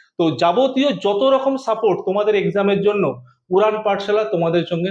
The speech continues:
সবসময় রয়েছে, এবং আমিও সাধ্যমতো চেষ্টা করবো যাতে তোমাদের যতটা সম্ভব সাহায্য করার, যাতে তোমাদের এই চাকরি পাওয়ার ক্ষেত্রে বা শিক্ষকতার ক্ষেত্রে যারা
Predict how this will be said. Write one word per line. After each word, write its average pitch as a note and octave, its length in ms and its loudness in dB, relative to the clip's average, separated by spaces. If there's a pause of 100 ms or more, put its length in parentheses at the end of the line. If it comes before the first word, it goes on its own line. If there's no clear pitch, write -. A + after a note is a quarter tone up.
সবসময় E3+ 420 -2
রয়েছে, F#3+ 280 2 (320)
এবং D#3 120 -2 (200)
আমিও A3 240 0
সাধ্যমতো F#3 600 -2
চেষ্টা F3 220 -6
করবো F3 160 0
যাতে F#3 160 2 (100)
তোমাদের E3 320 0 (460)
যতটা A3+ 400 2 (180)
সম্ভব G3 440 -2
সাহায্য D#3 480 -4 (180)
করার, F#3 240 2 (260)
যাতে D3 260 -8
তোমাদের F#3 320 2 (120)
এই F3 60 -2 (140)
চাকরি G3 320 -2
পাওয়ার G3+ 300 -2
ক্ষেত্রে D#3+ 300 -6
বা F#3 120 -2
শিক্ষকতার F3+ 640 -4
ক্ষেত্রে D3+ 280 -4
যারা D3+ 200 2